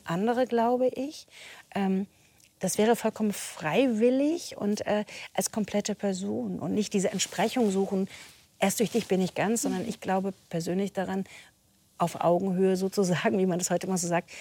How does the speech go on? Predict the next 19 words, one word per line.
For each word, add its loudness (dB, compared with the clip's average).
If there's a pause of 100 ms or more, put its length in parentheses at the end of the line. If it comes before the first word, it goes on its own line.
(320)
äh, 0
geht 2
es 0
nur, 4
wenn 0
zwei 0
Menschen 0
auch -6
autonom 2 (400)
für -2
sich, 0 (260)
mit 0
sich -2 (100)
quasi 4
im 4
Reinen 4
sind 0
und -4
sich -6